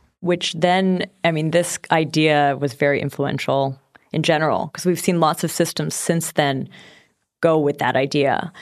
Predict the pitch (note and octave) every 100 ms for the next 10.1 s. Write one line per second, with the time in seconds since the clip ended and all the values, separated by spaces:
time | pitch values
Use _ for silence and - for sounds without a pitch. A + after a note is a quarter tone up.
0 | - G3+ G3+ D4+ F4 - B3 G#3 - F3
1 | F3+ E3 D3+ D#3 - E3 D3 - - D#3
2 | D3+ D3+ D#3+ D#3+ D#3 D3 - D3+ - D#3
3 | D3 - D3 C#3+ - D#3+ D#3+ D3 - F#3+
4 | - - _ _ _ - A3 A#3+ C4 D#4
5 | A#3 F#3 A3 - A3 G3 - E3+ E3 -
6 | - F3+ F3 G#3+ F#3 - G#3+ - A#3+ -
7 | E3 D3 - - D3 D3 D3+ F3 A3+ _
8 | _ _ _ _ _ F#3 F3+ G3+ A#3 -
9 | F#3+ F#3+ F#3 F3 D#3 D3 C3+ - D#3 D3